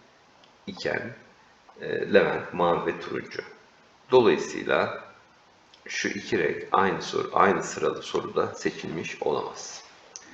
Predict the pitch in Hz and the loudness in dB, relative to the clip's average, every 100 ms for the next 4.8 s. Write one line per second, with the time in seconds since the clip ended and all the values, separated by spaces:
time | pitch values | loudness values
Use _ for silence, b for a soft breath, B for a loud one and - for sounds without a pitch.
0 | B B B - 101 113 143 156 160 - | B B B 8 12 12 10 4 -4 -2
1 | 139 139 165 156 123 - 110 104 107 135 | -2 0 0 6 6 6 2 6 6 4
2 | 139 113 110 - 135 139 104 107 107 123 | 0 2 2 0 -2 -2 0 0 -2 -4
3 | 143 139 139 127 113 123 - 113 - - | -4 -4 -4 -8 -2 -2 0 -4 -4 -8
4 | 110 104 95 95 85 73 - - | -8 -6 -4 -2 0 -2 -4 -8